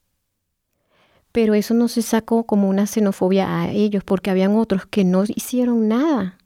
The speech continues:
y allá se quedaron y allá hicieron familia y allá hicieron sus vidas y todavía muchos están allá. Entonces, sea Venezuela, sea Colombia, sea Perú,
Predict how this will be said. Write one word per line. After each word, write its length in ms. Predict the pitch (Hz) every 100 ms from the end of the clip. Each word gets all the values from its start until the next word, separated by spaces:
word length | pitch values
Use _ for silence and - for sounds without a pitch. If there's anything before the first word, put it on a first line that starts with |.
| _ _ _ -
y 160 | 233
allá 260 | 226 214 220
se 180 | - 277
quedaron 520 | 226 220 262 277 233
y 100 | 214
allá 140 | 202
hicieron 300 | 190 196 214
familia 640 | 214 190 190 226 202 156 - _ _ - _ _ _ _ _ _ _
y 80 | 202
allá 140 | 202
hicieron 280 | 185 214 202
sus 240 | 196 196 175
vidas 540 | 208 190 - - - _ _ -
y 140 | 220
todavía 640 | 220 233 180 170 180 247
muchos 260 | 226 202 202
están 260 | 190 - 180
allá. 280 | - 185 _ _ _ _ _ _ _ _ _ _ _ - - _ _ _ _ _
Entonces, 540 | - 214 233 214 214 - _ _ _ _ _ _ _ _ -
sea 240 | 247 247
Venezuela, 760 | 240 220 208 220 208 190 196 -
sea 240 | - 220
Colombia, 680 | 214 180 185 180 170 190 180 _
sea 280 | - 208
Perú, 440 | 196 - 196 185